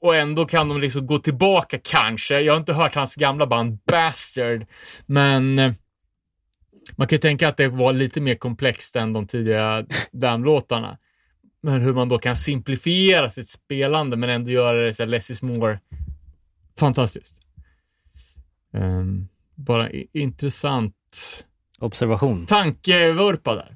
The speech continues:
Speaker 2: Ja, verkligen. Men ja, The Damned alltså. Eh, finns det någon, eh, någon rolig historia kring hur du fick tag på den här fysiskt? Eller, eh, var det något som du köpte?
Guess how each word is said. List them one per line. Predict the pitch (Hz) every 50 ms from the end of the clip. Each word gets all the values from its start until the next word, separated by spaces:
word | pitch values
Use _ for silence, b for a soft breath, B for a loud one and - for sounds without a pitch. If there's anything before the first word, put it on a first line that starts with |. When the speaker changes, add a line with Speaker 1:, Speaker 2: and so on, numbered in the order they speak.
| -
Speaker 2:
Ja, | - 113 120 135 147 143
verkligen. | 135 123 120 113 - - - - - - _ _ _ _
Men | - 147 165 165
ja, | 160 190 208 226 208 - _ _ _ _ _ _ _ _ _ 104 123 131
The | 170 160
Damned | 139 127 190 208 220 214 170 127 113 104
alltså. | 104 101 92 - - 98 98 98 98 b b b b b _ -
Eh, | 123 127 120 117 117 117 117 101 - - - 95 98
finns | - - 147 135 -
det | - 139
någon, | 139 135 135 135 135 135
eh, | 131 127 127 127 127 127 123 120 107 - _ _ _ _ _ _ _ _ _ - - _ _ - - - - -
någon | - - - - 123 123 120
rolig | 131 131 120 113 120 113
historia | 120 123 113 - - 139 131 127 131 120 113
kring | 110 - - 117 110 113
hur | 113
du | 107 98
fick | - - 101 -
tag | - 123 113 107 -
på | -
den | 107 107 123
här | 123 127 127
fysiskt? | - - 120 117 - - 147 139 - - - - - - _ _ _ - 135
Eller, | 127 123 120 123 123 120 120 113 110 110 - -
eh, | 110 117
var | 117 120 123 117 110
det | 113 113 110 110 107 - _ B B B B B B B B _
något | - 127 113 -
som | - 127 117
du | 117 113
köpte? | 101 - 123 107 - - - 123 113 110 101